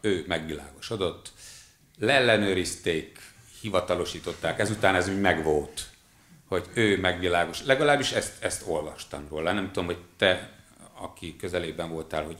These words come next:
ő ezt egyrészt hogy kezelte, másrészt pedig mi a te történeted, mi-, mikor ilyet kérdeznek tőled, hogy te megvilágosodtál, akkor azt mondod, hogy egészségedre, vagy honnan tudjam, vagy valamilyen, ö, ö,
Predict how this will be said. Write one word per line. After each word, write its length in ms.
ő 220
ezt 240
egyrészt 340
hogy 200
kezelte, 640
másrészt 440
pedig 400
mi 140
a 120
te 180
történeted, 640
mi-, 80
mikor 380
ilyet 220
kérdeznek 520
tőled, 340
hogy 260
te 180
megvilágosodtál, 880
akkor 240
azt 120
mondod, 200
hogy 100
egészségedre, 640
vagy 200
honnan 300
tudjam, 380
vagy 160
valamilyen, 560
ö, 240
ö, 80